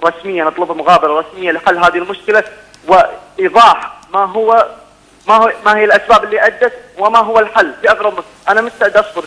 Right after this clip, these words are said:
شويه، بس يطلع لي مسؤول يقول لي: "اصبر". انا معاك، انا مستعد اصبر، انا مستعد، بس ان انتم عندكم ما فيش حد عاوز يقابل، ما فيش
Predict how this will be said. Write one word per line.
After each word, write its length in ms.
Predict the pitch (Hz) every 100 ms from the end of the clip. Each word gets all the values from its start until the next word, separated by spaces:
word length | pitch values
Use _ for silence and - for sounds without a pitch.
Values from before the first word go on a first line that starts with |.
| -
شويه، 340 | 180 175 160 - - _
بس 80 | 180 185
يطلع 220 | 185 190
لي 80 | 185
مسؤول 280 | 185 202 175
يقول 260 | 180 208
لي: 140 | 233 233 - -
"اصبر". 300 | - - - - _ _ _ _ _ _ _ _ _ _ 190
انا 160 | 220
معاك، 280 | 220 240 -
انا 100 | 190
مستعد 320 | 208 220 214
اصبر، 240 | 196 - - - -
انا 160 | 196 233
مستعد، 520 | 240 220 180 202 165
بس 100 | 185 -
ان 240 | 202 196 - - - -
انتم 220 | 185 190
عندكم 480 | - 196 185 185 165
ما 80 | 170
فيش 240 | 202 185
حد 540 | - 190 - 151 170 -
عاوز 280 | 175 180 160
يقابل، 420 | 151 156 170 135
ما 120 | 139
فيش 140 | 180